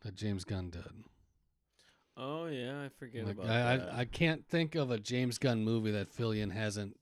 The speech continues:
Speaker 1: at least appeared in.
Speaker 2: And that's, that's kinda nice that,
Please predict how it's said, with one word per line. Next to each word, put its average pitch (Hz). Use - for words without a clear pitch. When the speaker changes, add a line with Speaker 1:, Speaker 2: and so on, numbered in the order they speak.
Speaker 1:
at 107
least 110
appeared 92
in. -
Speaker 2:
And 139
that's, 160
that's 147
kinda 123
nice 101
that, 101